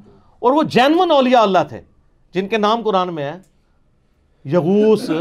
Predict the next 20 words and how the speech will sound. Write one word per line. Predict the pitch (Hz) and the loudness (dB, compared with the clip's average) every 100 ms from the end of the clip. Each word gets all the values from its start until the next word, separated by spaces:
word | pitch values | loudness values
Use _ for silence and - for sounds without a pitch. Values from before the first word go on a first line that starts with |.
| 185 110 110 | -6 -8 0
ود، | 185 165 147 170 - _ | 2 2 -6 -14 -20 _
سوا، | - 156 165 170 165 165 _ _ _ _ _ | -8 0 2 4 2 -2 _ _ _ _ _
نصر۔ | 147 185 190 165 - _ _ _ _ - | -4 -2 -2 -4 -8 _ _ _ _ -8
یہ | 165 233 | -4 -4
مطلب | 240 254 247 _ _ _ | -2 -4 -4 _ _ _
سٹارٹ | - 208 214 254 | -4 0 2 2
تو | 294 | -2
بالکل | 269 269 285 202 _ _ _ _ | -4 -6 -8 -10 _ _ _ _
انہوں | 220 240 262 | -4 -2 0
نے | 262 | -2
محبت | 233 185 165 240 | 0 0 0 -4
میں | 277 202 | -4 -4
کیا | 226 214 | -2 -2
تھا، | 175 120 _ _ _ _ _ _ _ _ _ _ _ _ | -4 -10 _ _ _ _ _ _ _ _ _ _ _ _
یعوق | 143 180 214 262 220 | -2 2 2 0 -4
بھی | 208 | -8
تھا، | 151 147 | -6 -6
یہ | 151 | -6
پانچ | 156 180 190 - | -4 -2 -2 -6
تھے۔ | - | -20